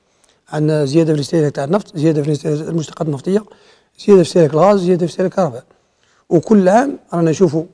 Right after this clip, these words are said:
تطور تاع، آه، ديموغرافي يسمى على مستوى الجزائر، التطور السكاني، المناطق العمرانية هذه اللي راهي تخلق، خلقت استهلاك ضخم.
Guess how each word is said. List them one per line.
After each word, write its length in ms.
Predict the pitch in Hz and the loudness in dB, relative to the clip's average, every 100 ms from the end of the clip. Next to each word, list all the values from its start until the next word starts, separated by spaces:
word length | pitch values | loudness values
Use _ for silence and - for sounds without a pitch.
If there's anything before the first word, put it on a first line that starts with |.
| _ _ _ | _ _ _
تطور 380 | 160 180 156 143 | 0 2 2 0
تاع، 400 | 151 139 131 131 _ _ _ _ _ _ | -4 -4 -6 -12 _ _ _ _ _ _
آه، 600 | 160 139 131 127 131 123 143 _ | -4 -4 -6 -12 -18 -20 -20 _
ديموغرافي 440 | 147 156 147 139 135 | -2 2 2 0 -2
يسمى 240 | 131 160 | -6 -6
على 200 | 135 131 | -6 -8
مستوى 220 | 131 - | -10 -6
الجزائر، 400 | 135 123 151 240 - _ _ _ _ _ _ 165 | -6 -4 -2 -2 -4 _ _ _ _ _ _ -4
التطور 400 | - 156 170 151 | -2 2 4 4
السكاني، 420 | - 151 202 233 | 0 -2 0 0
المناطق 500 | 170 165 156 - _ _ | 2 2 0 -4 _ _
العمرانية 460 | 147 160 156 156 147 | -4 -2 0 0 0
هذه 60 | 147 | 0
اللي 120 | 139 | -2
راهي 100 | 135 | -4
تخلق، 260 | 196 247 - _ _ _ | -2 -4 -6 _ _ _
خلقت 400 | - 214 185 - 196 | -2 0 0 -6 -10
استهلاك 380 | - 180 220 | -2 2 2
ضخم. 240 | 165 - | 2 -2